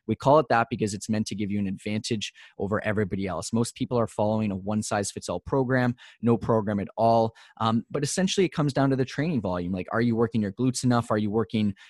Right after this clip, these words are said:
different parts of the glutes? Um, are you, yeah, once again, like, I'll, I'll ask someone, "Hey, like, how often do you train legs, glutes?" They're like, "Oh, one time a week." I'm like, "Well, we gotta increase that." And, like,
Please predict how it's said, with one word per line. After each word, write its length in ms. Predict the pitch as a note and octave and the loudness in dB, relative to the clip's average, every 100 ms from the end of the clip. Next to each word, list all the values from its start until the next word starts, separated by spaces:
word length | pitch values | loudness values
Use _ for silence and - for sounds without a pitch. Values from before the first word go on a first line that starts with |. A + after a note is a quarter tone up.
| - | -2
different 280 | A#2 A2+ F#2+ | -2 0 -4
parts 360 | - C3+ B2+ - | 0 2 2 0
of 60 | |
the 60 | A#2+ | -2
glutes? 500 | G#2+ A#2 A#2+ - - - - - | 0 2 2 0 -8 -12 -10 -2
Um, 280 | G#2 G2+ - | 0 0 -2
are 120 | A2 | 0
you, 360 | A2 A2+ A2+ - - | 2 2 2 -2 -10
yeah, 200 | A#2+ C#3+ | -4 -4
once 260 | G2 C3 - | -2 -2 0
again, 200 | C#3+ G#2 | 0 0
like, 160 | F#2+ | -2
I'll, 160 | G#2 F#2+ | -2 0
I'll 180 | A2+ A2 | 2 4
ask 180 | B2 - | 2 2
someone, 220 | A2 G2 | 0 0
"Hey, 240 | B2 B2 | 0 0
like, 160 | G#2 F#2+ | 0 -2
how 160 | A#2 A#2 | 0 2
often 300 | A#2+ A#2 A2 | 2 0 0
do 80 | |
you 100 | A2 | 0
train 320 | G#2 A#2 G#2 G#2 | -2 -2 -2 0
legs, 340 | B2 B2 G2 | 0 0 -2
glutes?" 300 | - A#2 A2+ | -2 0 0
They're 100 | A#2+ | -2
like, 120 | C3+ | 0
"Oh, 180 | F3 F#3 | 2 2
one 200 | D#3 D#3+ | 2 -2
time 240 | E3 D#3 | 0 0
a 60 | C#3 | 2
week." 200 | B2 B2+ | 2 0
I'm 100 | G#2 | 0
like, 160 | G2 G2 | -2 -2
"Well, 260 | G#2+ G#2 - - - - | -2 -2 -6 -20 -10 -2
we 60 | |
gotta 200 | A#2+ B2+ | 2 4
increase 420 | A#2 D3 A2+ G2 - | 2 0 -2 -4 -2
that." 220 | F#2 F#2+ | -4 -2
And, 120 | G2 | -2
like, 200 | G2+ G2+ | -4 -6